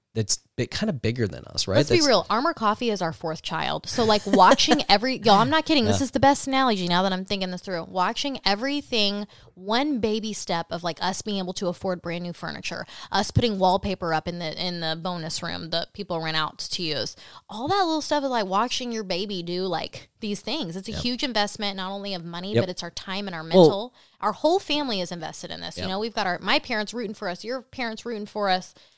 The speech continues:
Speaker 2: And so
Speaker 1: Yep.
Speaker 2: every little step is, like, another net that we're grabbing onto
Speaker 1: Yep.
Speaker 2: to where we can go forward.
Speaker 1: Yeah, we were, yeah,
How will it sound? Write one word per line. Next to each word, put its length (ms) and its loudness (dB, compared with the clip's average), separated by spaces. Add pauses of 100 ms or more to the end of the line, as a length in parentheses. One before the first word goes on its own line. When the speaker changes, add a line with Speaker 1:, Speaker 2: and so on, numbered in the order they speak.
(140)
Speaker 2:
And 380 -4
so 120 -4
Speaker 1:
Yep. 120 2
Speaker 2:
every 320 0
little 280 -2
step 380 -2
is, 160 -4
like, 260 -2 (600)
another 480 -2
net 400 -4
that 120 -6
we're 140 -8
grabbing 420 -4
onto 320 -6
Speaker 1:
Yep. 120 -4
Speaker 2:
to 80 -10
where 120 -8
we 100 -8
can 160 -14
go 140 -8
forward. 260 -8
Speaker 1:
Yeah, 220 -2
we 200 12
were, 420 10 (100)
yeah, 160 -2